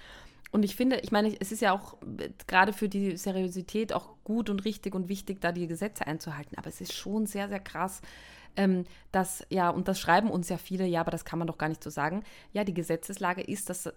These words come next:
der Phänotyp bewertet wird und jemand dann vielleicht an der Grenze halt sagt, nee, den Hund kann ich nicht einreisen lassen. Und ich hab, äh, vorgestern mit der Leiterin des, ähm, Wiener Tierschutzhauses, ähm, gesprochen, die einfach sagt,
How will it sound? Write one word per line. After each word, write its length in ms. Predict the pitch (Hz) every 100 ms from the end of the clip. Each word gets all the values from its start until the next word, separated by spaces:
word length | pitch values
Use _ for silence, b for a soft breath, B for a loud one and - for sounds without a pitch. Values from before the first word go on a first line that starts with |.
| -
der 100 | 165
Phänotyp 560 | - 220 220 214 185
bewertet 500 | 165 156 147 147 160
wird 240 | 156 208 -
und 400 | 180 185 - - - -
jemand 460 | 185 170 208 - -
dann 200 | 175 175
vielleicht 360 | 156 143 185
an 80 | 165
der 100 | 156
Grenze 360 | 139 143 - 196
halt 180 | 165
sagt, 260 | - 156 -
nee, 260 | 151 165 175 - -
den 240 | - 160 165
Hund 160 | 170
kann 120 | 170
ich 80 | 165
nicht 180 | 160 -
einreisen 380 | 208 190 143 135
lassen. 260 | 131 - 151 B B B -
Und 260 | 202 190 -
ich 140 | 185
hab, 260 | 180 180 - -
äh, 180 | 170 156
vorgestern 600 | - 226 226 196 190 180
mit 140 | 170
der 80 | 170
Leiterin 440 | 156 160 170 165
des, 300 | 160 - - -
ähm, 440 | 160 151 151 - -
Wiener 280 | - 202 226
Tierschutzhauses, 680 | - 190 196 - 175 175 - -
ähm, 240 | 165 170
gesprochen, 500 | 170 - 165 170 190 B B B B
die 80 | 214
einfach 260 | 165 175 180
sagt, 320 | 175 175